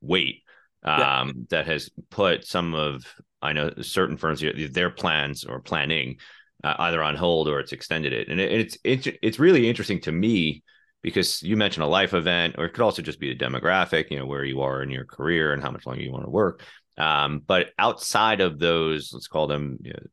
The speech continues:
Speaker 1: more urgent types of, you know, M and A transactions, we saw a lot of sell and stay,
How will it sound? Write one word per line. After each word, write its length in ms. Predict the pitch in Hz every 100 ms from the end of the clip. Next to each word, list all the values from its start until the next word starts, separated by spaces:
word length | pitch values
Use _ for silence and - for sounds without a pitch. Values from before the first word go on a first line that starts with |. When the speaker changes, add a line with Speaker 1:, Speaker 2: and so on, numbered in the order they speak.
| -
Speaker 1:
more 240 | 69 76 -
urgent 400 | 71 73 73 -
types 340 | - 62 -
of, 260 | 60 60 - -
you 100 | 60
know, 60 |
M 160 | 55 69
and 80 | 69
A 240 | 65 65
transactions, 760 | - 65 67 69 69 - 64 - - - _ _ -
we 160 | 101
saw 340 | - 120 101 90
a 20 |
lot 300 | 90 95 92
of 220 | 82 76
sell 240 | - 90
and 120 | 78 71
stay, 380 | 87 85 73